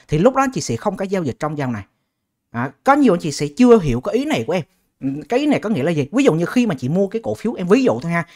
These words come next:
Ví dụ khi mà chị mua những cái mã cổ phiếu như S R I đây, hoặc là những cái mã cổ phiếu như H C M, anh chị mua cái mã cổ phiếu vì cái gì? Anh chị, anh chị mua cái mã cổ phiếu vì muốn nó lên. Và thậm chí là muốn lên nhanh. Một trăm người nhà đầu tư thì chín mươi chín người là mua cái mã cổ phiếu nó muốn lên nhanh.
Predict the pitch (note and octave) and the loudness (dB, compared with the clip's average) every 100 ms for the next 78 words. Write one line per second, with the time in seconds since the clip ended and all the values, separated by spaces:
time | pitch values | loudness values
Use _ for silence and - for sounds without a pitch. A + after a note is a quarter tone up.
0 | - C4 B3 C3 A#3 F#3+ B2 C#3 E3+ E3+ | -8 0 0 0 0 0 0 0 0 0
1 | B2 G3+ A2 A2+ - G#3 F#3+ A#3 G#3+ E3+ | -2 -2 -4 -6 -4 -4 -2 0 0 0
2 | D#3 C#3 _ _ - C3+ C3+ A2+ C#3+ C#3+ | -2 -6 _ _ -2 0 0 -2 -4 -4
3 | - A2+ G3 G#3 - D#3 A#2+ - _ - | -6 -6 -6 -6 -6 -4 -4 -6 _ -4
4 | A3+ A3+ E3+ A3 A3 A#3 A#2 A#2+ - G#3+ | -4 0 2 4 4 2 -2 -4 -4 0
5 | C#3+ E3+ D3+ _ _ _ D3+ D#3+ D3+ F3 | 0 0 -4 _ _ _ -8 -8 -6 -6
6 | E3+ E3 C#3 E3 E3+ D#3+ - G#2+ E3+ D#3+ | -6 -4 -2 -2 -4 -8 -8 -8 -6 -2
7 | B2+ B2 G#3+ C4 G#3 - _ _ _ _ | -2 0 2 2 2 0 _ _ _ _
8 | _ _ - A#2+ F3+ E3 D3 C3+ B2 G3+ | _ _ -14 -2 0 0 0 0 2 0
9 | G#3+ C#3+ F#3 B3 F3 E3 - _ _ _ | 0 0 0 2 0 -2 -6 _ _ _
10 | _ - E3 F3+ - B3+ C4 A3+ F#3+ D#3+ | _ -4 0 2 2 6 8 8 6 4
11 | D3+ D3+ G3 C#3+ - C#4 D#4+ A3+ B3+ D4+ | 0 2 0 0 -2 0 0 2 0 2
12 | A3 C#3+ F3+ A3+ A#3 A2+ B2 A#2+ G3 G#3+ | 2 4 2 2 2 -2 -4 -6 -2 2
13 | A3+ D#4 E4 G#3 G#3 | 2 2 0 -2 -2